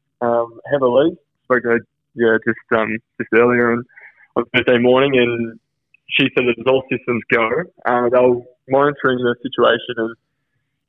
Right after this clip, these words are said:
you know, if, if it's, um, deteriorates, then they're, she said that they're pretty, you know, they'll pull the, the plug on it pretty quickly, similar to when it rains, I guess, and,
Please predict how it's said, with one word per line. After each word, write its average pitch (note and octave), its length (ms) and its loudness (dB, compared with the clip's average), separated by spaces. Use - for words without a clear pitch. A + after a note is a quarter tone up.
you A#2+ 60 -2
know, A#2 140 2
if, A#2 80 -4
if - 140 -8
it's, A2+ 340 -2
um, G#2+ 240 -2
deteriorates, A#2 760 0
then A#2+ 200 -4
they're, A2+ 140 0
she A#2 120 -6
said A2 140 0
that G#2+ 120 0
they're G#2+ 180 -2
pretty, A2 180 -2
you G#2+ 100 -4
know, F#2+ 80 0
they'll G#2+ 180 0
pull A2+ 140 -4
the, A2 100 -6
the B2+ 80 -2
plug A#2 240 2
on A2 120 0
it - 80 -6
pretty - 180 -2
quickly, A#2 380 2
similar C3 260 2
to A2+ 100 0
when A2+ 160 2
it G#2 160 -4
rains, A#2 380 0
I A2+ 120 2
guess, A#2 220 2
and, A2+ 200 -8